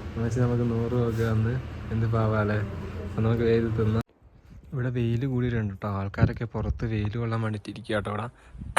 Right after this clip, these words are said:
നോക്കിയ പൂക്കളൊക്കെയുള്ള വലിയ മരത്തിലുകളാട്ടോ അപ്പുറമൊക്കെ ഉള്ളത്. നമ്മളിതാ ഈ കടയിലാട്ടോ ഫുഡ് കഴിക്കാൻ കയറിയത്. നമ്മൾ സൈക്കിൾ ഇതാ അവിടെ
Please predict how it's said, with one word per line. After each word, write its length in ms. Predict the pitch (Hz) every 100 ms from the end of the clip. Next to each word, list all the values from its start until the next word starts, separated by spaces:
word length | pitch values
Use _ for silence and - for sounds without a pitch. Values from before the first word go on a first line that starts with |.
| - 135
നോക്കിയ 260 | 143 123 110 107
പൂക്കളൊക്കെയുള്ള 760 | 113 95 117 175 127 123 120 127 - - - - - -
വലിയ 320 | 107 110 120
മരത്തിലുകളാട്ടോ 560 | 120 110 117 120 107 92 101
അപ്പുറമൊക്കെ 320 | 107 107 -
ഉള്ളത്. 200 | 110 110 123 - - - - - -
നമ്മളിതാ 300 | 117 117 117 101 107
ഈ 20 | 107
കടയിലാട്ടോ 440 | 117 117 113 107 -
ഫുഡ് 160 | 101 107
കഴിക്കാൻ 200 | 113 113
കയറിയത്. 280 | 110 110 110
നമ്മൾ 100 | 104 101
സൈക്കിൾ 280 | 101 101 -
ഇതാ 160 | 90 - -
അവിടെ 160 | -